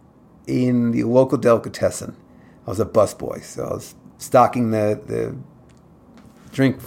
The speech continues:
you know, the drink fridge and clearing tables and peeling tongues. And it was, it was a job, though. And they were willing,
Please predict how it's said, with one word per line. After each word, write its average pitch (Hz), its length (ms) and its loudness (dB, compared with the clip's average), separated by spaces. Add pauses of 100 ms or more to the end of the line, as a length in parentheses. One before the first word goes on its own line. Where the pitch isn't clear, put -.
(100)
you 117 100 -4
know, 104 100 -2
the 101 60 -6
drink 135 260 2
fridge 127 480 2
and 101 180 -8 (460)
clearing 147 300 6
tables 131 560 2
and 107 260 -8
peeling 127 340 2
tongues. 117 520 -2
And 104 140 -8 (560)
it 147 100 2
was, 151 240 0
it - 80 -4
was 190 100 0
a 185 40 -4
job, 175 300 4
though. 98 200 0
And 104 260 -6
they 117 80 -2
were 127 100 2
willing, 143 540 0